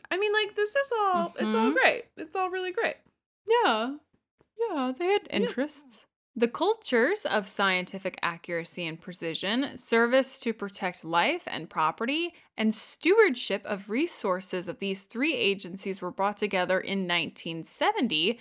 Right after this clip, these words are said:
Speaker 2: with the establishment of noaa, which is an agency within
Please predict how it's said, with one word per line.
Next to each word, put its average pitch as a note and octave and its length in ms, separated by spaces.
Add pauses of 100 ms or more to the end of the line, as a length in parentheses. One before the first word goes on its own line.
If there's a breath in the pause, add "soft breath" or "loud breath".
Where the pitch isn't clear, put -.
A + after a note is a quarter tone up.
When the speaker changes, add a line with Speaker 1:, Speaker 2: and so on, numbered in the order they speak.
Speaker 2:
with D#4 360
the C4 160
establishment F3+ 880
of G3+ 180
noaa, C#3 440 (120)
which F#3+ 300
is F#3 160
an F3 180
agency A#3 560
within A3 480